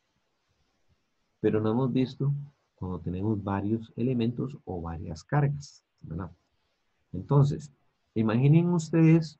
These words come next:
una estructura, vamos a dibujar una estructura de la manera más sencilla. ¿Ok? Entonces vean una estructura de dos barras,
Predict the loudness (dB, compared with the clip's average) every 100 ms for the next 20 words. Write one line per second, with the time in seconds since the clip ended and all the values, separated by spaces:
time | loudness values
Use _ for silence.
0 | _ -2 2 2 0 -2 0 0 -4 -10
1 | _ -12 -6 -6 -4 -2 -2 -4 -4 -4
2 | -4 -6 -6 -4 -4 -4 -6 -8 -8 -6
3 | -6 -4 -4 -4 -2 -2 0 0 0 -4
4 | -10 _ _ _ _ _ _ _ _ -20
5 | -10 -4 -4 -6 -10 -6 -4 -2 0 0
6 | -2 -4 -6 -6 -4 -4 -6 -10 _ _
7 | _ _ _ _ _ -2 2 2 2 0
8 | 0 0 -4 -6